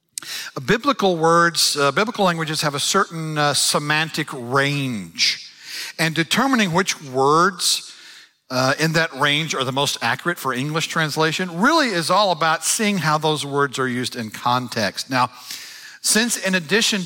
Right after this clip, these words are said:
to meaning soul, that Hebrew word nephesh can also be translated as life, that could very well mean that the Lord restores David to physical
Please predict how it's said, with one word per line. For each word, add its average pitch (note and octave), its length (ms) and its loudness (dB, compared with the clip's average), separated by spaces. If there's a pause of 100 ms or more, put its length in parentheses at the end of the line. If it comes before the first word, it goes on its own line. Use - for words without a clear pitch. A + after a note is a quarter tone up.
to F#3 100 -2
meaning E3 540 0
soul, F3+ 800 2
that C#3+ 200 2
Hebrew F#3+ 360 -2
word C#3+ 260 0 (220)
nephesh D#3 880 0
can E3 120 0
also F3+ 260 2
be D3+ 100 -4
translated C3+ 480 -2
as G#2 140 -8
life, A#2+ 680 -4 (1160)
that G3+ 160 0
could G#3+ 160 0
very F#3+ 320 4
well F#3+ 300 4
mean E3 500 -2 (240)
that D3+ 200 -2
the C3 100 -2
Lord E3 400 0
restores F#3+ 680 -2
David A2 480 -8
to F#3 120 -10
physical - 760 -6